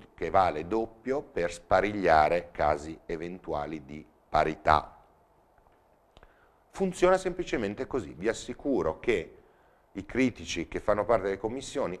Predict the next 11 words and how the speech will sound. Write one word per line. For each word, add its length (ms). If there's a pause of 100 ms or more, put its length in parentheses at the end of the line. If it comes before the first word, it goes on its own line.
ovviamente 1040 (300)
hanno 520
i 120
loro 240
interessi 600
a 60
promuovere 760
artisti 540
che 140
già 180
conoscono, 800